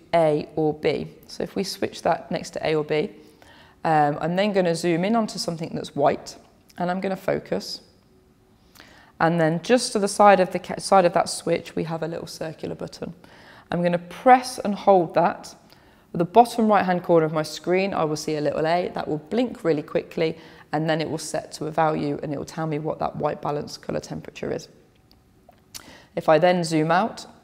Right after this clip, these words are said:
<clears throat> the colours that I see on my screen should be visually representative of what I am filming. I can then switch that switch to B if I wish. So if I move to a different location,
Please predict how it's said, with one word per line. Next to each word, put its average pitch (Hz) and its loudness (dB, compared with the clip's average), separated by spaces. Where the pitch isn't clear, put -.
<clears throat> 180 -12
the - -12
colours 185 4
that - 0
I 156 2
see 160 -2
on 156 -4
my 151 -4
screen 175 -4
should - -4
be 165 -2
visually 156 -4
representative 151 -8
of 151 -8
what 143 0
I 147 -4
am 143 -6
filming. 156 0
I 196 8
can 208 4
then 196 6
switch - -2
that 170 0
switch - -6
to 175 -4
B 185 4
if 190 0
I 151 6
wish. 165 4
So 165 -2
if 165 -4
I 165 4
move 160 -2
to - -6
a 156 -2
different 175 -6
location, 170 -4